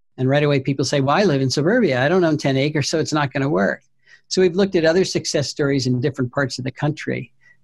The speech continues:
Every s-, lo-, size lot from, you know, point six acres to one-tenth of an acre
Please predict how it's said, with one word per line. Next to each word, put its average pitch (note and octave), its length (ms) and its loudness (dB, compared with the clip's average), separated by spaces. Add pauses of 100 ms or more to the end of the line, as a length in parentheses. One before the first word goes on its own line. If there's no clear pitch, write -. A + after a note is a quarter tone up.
Every G3 360 2 (200)
s-, - 240 -8
lo-, D3+ 240 -2
size C#3+ 600 -2
lot C3 360 -2
from, B2 320 -4
you A#2+ 60 -4
know, A#2+ 80 -4
point E3+ 320 -2
six - 280 -4
acres D3 360 -2
to C3+ 140 -2
one-tenth D3+ 580 0
of C#3+ 100 -4
an C#3+ 120 -2
acre C3+ 400 -2